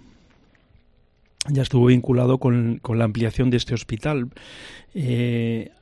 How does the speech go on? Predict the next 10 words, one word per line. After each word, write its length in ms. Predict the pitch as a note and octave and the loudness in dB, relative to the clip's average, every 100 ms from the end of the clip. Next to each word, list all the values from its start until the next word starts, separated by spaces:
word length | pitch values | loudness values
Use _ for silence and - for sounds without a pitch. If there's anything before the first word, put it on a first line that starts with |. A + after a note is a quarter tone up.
| _ - - | _ -12 -6
en 160 | C3 | -6
torno 200 | - A#2+ | -4 -2
a 60 | A#2 | 0
dos 220 | A#2 G#2+ | 0 2
mil 200 | C3+ C#3+ | 4 4
siete 460 | - - D3 C#3 D3 | 2 2 2 4 2
empezó 380 | C3+ C3 C#3 | 0 -2 -2
a 40 | C3 | -2
hacerse 440 | - C3+ - C3 | -2 -4 -2 -2
como 400 | C3 C3 B2+ C3 | 0 0 0 -2